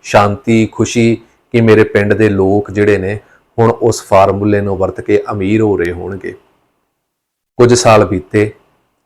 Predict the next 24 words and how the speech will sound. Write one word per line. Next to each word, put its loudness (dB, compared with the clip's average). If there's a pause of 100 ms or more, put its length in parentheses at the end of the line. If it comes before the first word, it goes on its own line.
(480)
ਮਨ 2
ਦੇ 4
ਵਿੱਚ 0
ਫਿਰ 2
ਇੱਕ -4
ਵਿਚਾਰ -4
ਆਇਆ -6 (1160)
ਕਿ 2
ਮੈਨੂੰ 4
ਇੰਨੇ 2
ਸਾਲ 4
ਲੱਗੇ 0
ਸਨ, -2 (840)
ਮੈਂ 4
ਖੁਦ 2
ਲੱਭ 6
ਲੱਭ 4
ਕੇ 4 (280)
ਫਾਰਮੂਲਾ 4
ਬਣਾਇਆ, 2 (440)
ਕਈ 4
ਮੈਂ 2
ਗਲਤੀਆਂ 2
ਕੀਤੀਆਂ -4